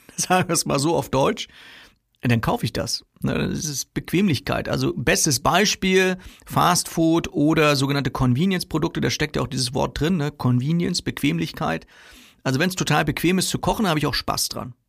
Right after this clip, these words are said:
Ne, wenn schon alles so vorgegeben ist, mag der eine oder andere bei Convenience vielleicht an Tiefkühlprodukte denken und minderwertige Qualität. Gibt's auch schon in hochwertig. Ne, es gibt also im Internet gibt's auch so Dienste, so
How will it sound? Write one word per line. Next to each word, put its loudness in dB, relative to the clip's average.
Ne, -4
wenn -2
schon -6
alles -2
so -4
vorgegeben -2
ist, -4
mag 0
der 0
eine 0
oder 0
andere 0
bei 0
Convenience 0
vielleicht -2
an -2
Tiefkühlprodukte -4
denken -4
und -2
minderwertige 0
Qualität. -2
Gibt's -4
auch 0
schon 0
in 4
hochwertig. -2
Ne, -6
es -4
gibt -8
also -2
im -2
Internet -2
gibt's -12
auch -6
so -6
Dienste, -2
so -6